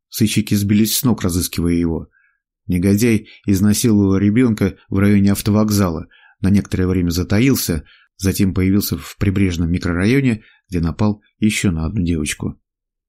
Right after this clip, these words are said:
В одно утро прокурор вызвал сыщиков, следователей, работавших по этому делу, и провел совещание по обезвреживанию маньяка.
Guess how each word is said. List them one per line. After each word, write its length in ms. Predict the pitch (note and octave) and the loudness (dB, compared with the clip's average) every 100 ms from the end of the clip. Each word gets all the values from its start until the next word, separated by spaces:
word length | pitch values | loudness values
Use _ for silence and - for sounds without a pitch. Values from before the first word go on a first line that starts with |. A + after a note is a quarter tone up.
| _ - | _ -2
В 100 | F#2 | 0
одно 300 | G#2+ B2 C#3 | 4 4 4
утро 240 | C#3+ G#2+ | 2 0
прокурор 460 | - G#2+ - B2+ G2+ | 0 0 2 2 2
вызвал 320 | A2 G2 F#2 | 2 0 0
сыщиков, 560 | - C3+ B2 - F#2+ | 0 0 0 -2 -4
следователей, 720 | - B2+ B2 G#2 G#2+ G#2 F#2+ - _ | -2 0 2 2 2 2 0 -6 _
работавших 680 | G2 G2 A#2 G#2 - G2+ - | 0 2 0 0 -2 -6 -2
по 80 | |
этому 340 | G2 F#2 F2+ F2+ | -2 0 -2 0
делу, 440 | A2 B2+ A2+ - - | 0 2 0 -4 -6
и 120 | A#2+ | -4
провел 340 | - F#2+ F#2+ | 0 0 0
совещание 600 | - F2+ E2+ - A2 G#2 | -2 -2 -2 0 2 2
по 300 | F#2+ - F#2+ | -2 -4 -2
обезвреживанию 800 | F2 F#2 E2+ E2+ F#2+ F2 E2+ E2+ | 0 -2 -2 -2 -2 -2 -2 0
маньяка. 600 | E2+ F2+ F2+ E2 F#2 - | 0 0 0 -2 -6 -10